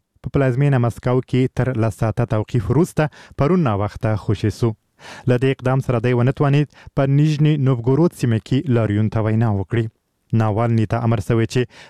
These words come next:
په پرله پسې ډول د غیر قانوني مظاهرو د تنظیم په تور د دوشنبې په ورځ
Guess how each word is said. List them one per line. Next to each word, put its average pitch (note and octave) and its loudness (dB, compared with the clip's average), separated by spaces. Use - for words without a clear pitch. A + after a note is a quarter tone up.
په D3 2
پرله C#3+ 0
پسې D3 0
ډول G#2 -2
د A2+ -2
غیر A#2+ 0
قانوني A2+ 2
مظاهرو A2+ 0
د G#2 -4
تنظیم G#2+ 0
په A2 -2
تور D3+ 2
د C#3 2
دوشنبې C#3+ 0
په C3 0
ورځ C3+ 0